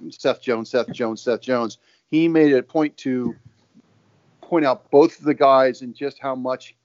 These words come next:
he, he likes his game, uh, and how much he likes Murray's game. So, um, yeah, he's,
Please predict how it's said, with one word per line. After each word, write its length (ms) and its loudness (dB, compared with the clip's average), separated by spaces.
he, 60 6
he 60 -4
likes 320 -2
his 140 -12
game, 380 -10
uh, 300 -2
and 160 -8
how 100 -4
much 180 -4
he 100 -6
likes 320 -2
Murray's 320 -6
game. 320 -10
So, 320 -4
um, 480 -2
yeah, 220 -6
he's, 320 -4